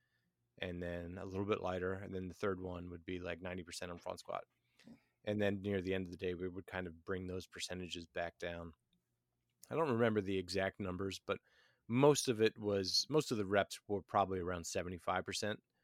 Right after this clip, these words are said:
more so than eighty percent, but we did kind of go above that eighty percent into, like, one, uh, one ninety percent for each of them. But probably most of them were seventy-five percent.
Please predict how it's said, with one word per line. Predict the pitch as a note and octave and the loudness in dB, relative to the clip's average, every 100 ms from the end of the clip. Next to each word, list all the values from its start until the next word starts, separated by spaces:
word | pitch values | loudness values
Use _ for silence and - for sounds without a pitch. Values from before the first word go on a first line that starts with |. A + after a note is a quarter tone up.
| _ _ _ _ - | _ _ _ _ -4
more | G2 | 0
so | - G2 | 2 0
than | F2+ F#2 | 0 -4
eighty | F#2 | -4
percent, | G2 G#2 A2 G#2+ - _ | -6 -4 -2 -4 -6 _
but | G2 G2 | -6 -4
we | G2+ | -6
did | F2+ G#2 G2 - | 0 2 2 0
kind | G2 F2+ | -4 -4
of | E2 D#2 _ _ _ _ _ _ _ _ _ _ - - G#2 - | -8 -14 _ _ _ _ _ _ _ _ _ _ -20 -20 -4 4
go | A2 G2 | 4 4
above | E2+ E2 G2 F#2+ E2+ | -2 0 0 0 -2
that | F2+ F2 - | -6 -6 -6
eighty | - G2+ F#2+ | -6 -6 -6
percent | - E2+ F2+ F2+ - | -8 -8 -6 -8 -8
into, | F2+ F2+ | -8 -6
like, | F2 F2 - - _ _ _ _ _ _ _ _ - | -6 -8 -10 -20 _ _ _ _ _ _ _ _ -10
one, | G2 G#2 G2 F#2+ F#2 | -2 2 4 2 0
uh, | F2+ E2+ D#2+ - _ _ _ _ | -2 -2 -6 -12 _ _ _ _
one | G#2+ G#2 F#2+ | 2 4 4
ninety | F#2 F#2 | 0 -2
percent | - F2+ F2 E2+ - _ | -8 -8 -6 -8 -12 _
for | - F#2 | -8 -6
each | F2 | -6
of | F2 | -10
them. | E2+ D#2+ _ _ | -14 -20 _ _
But | A#2 | -2
probably | - D#3 A2+ | 4 4 6
most | G#2 - | 2 0
of | |
them | G2 | -8
were | E2+ | -6
seventy-five | - F2 E2+ - E2+ | -4 -4 -6 -4 -4
percent. | - - | -6 -14